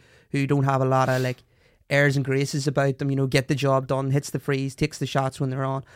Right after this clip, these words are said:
and does all the hard work back. Like, I, I wouldn't be surprised at all if Mickey Hart is, be on the phone to Danny in, in the coming weeks.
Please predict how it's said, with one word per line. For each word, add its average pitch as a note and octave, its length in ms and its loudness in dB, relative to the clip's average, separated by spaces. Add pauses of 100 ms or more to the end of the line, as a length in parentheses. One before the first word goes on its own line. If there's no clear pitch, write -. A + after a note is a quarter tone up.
(120)
and C#3 80 -4
does C#3 140 4
all C#3 200 4
the C#3 120 2
hard C3+ 200 0
work C3 200 -2
back. C3+ 220 0
Like, D3 120 0
I, D3+ 180 2
I D3+ 140 6
wouldn't D3 240 6
be C3+ 100 0
surprised C3+ 440 -2
at A#2+ 60 -4
all C#3 280 2
if C3 160 -6 (300)
Mickey C3+ 200 0
Hart B2+ 200 0
is, C3 140 -8 (140)
be C#3 120 0
on C3 120 0
the B2+ 60 -2
phone C3 220 -4
to C3+ 60 -2
Danny C#3 360 -4
in, C3+ 260 -6
in C#3 80 -2
the C#3 80 -2
coming C#3 240 -4
weeks. - 280 -10